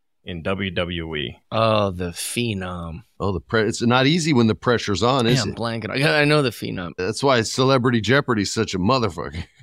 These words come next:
Speaker 2: <laughs> No, the real easy ones, and you go, "Oh, shit, I know this."
Speaker 3: It's not behind me.
Speaker 2: It's so, it's so, I've heard it a million times.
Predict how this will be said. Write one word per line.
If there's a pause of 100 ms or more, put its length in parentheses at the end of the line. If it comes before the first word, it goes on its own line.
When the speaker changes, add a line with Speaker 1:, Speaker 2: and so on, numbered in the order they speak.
Speaker 2:
<laughs>
No,
the
real
easy
ones,
and
you
go,
"Oh,
shit,
I
know
this." (160)
Speaker 3:
It's
not
behind
me.
Speaker 2:
It's
so,
it's
so,
I've
heard
it
a
million
times.